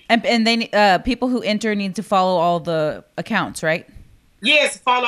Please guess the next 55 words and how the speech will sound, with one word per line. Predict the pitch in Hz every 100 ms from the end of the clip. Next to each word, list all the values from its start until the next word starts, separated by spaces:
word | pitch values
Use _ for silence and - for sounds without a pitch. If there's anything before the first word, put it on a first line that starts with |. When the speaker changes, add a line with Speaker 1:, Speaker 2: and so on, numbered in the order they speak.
| 233
Speaker 2:
all | 233 247
the | 247 254
accounts. | 254 262 233 196 185
Yes, | 214 233 240 -
ma'am. | 208 214 220 208 165 - 175
Speaker 1:
Yeah, | 202 185
and | 185
Speaker 2:
And | 240
I | 226
Speaker 1:
trust | 226
Speaker 2:
will | 330
Speaker 1:
me. | 320
Speaker 2:
announce | 269 254 277 311
it | 285
at | 262 262
the | 247
Boss | 226 233 233
Babe | 247 240 226
event | 226 233 233 -
February | 220 233 233
the | 220 208
eleventh | 208 214 226 214
at | 196 -
seven | 208 202
o'clock. | 196 - 190 165 -
Speaker 1:
Okay, | 196 214
very, | 185 175 175 170
oh, | 220 247
the | 208
winners, | 208 196 139 139 -
right? | 160 175 - _ _ -
Then? | 185 196 233
Speaker 2:
Yes, | 381 392 196
ma'am. | 214 247 311 339 330 320
Speaker 1:
Okay, | 214 185
yeah, | 156 196 180 160
and | 175
trust | 220 196
me, | 196 180
guys, | 180 175
you | 185
definitely | 185 185 196
wanna | 185 180
follow, | 175 165 170 -
if | 165
you're | 175
not, | 170 170 160 147 - -
all | 165
those | 170 165
other | 165 170
businesses | 156 156 165 156 156
that | 143 156
are | 160
collabing | 190 160 151 147 156 151
with | 147 143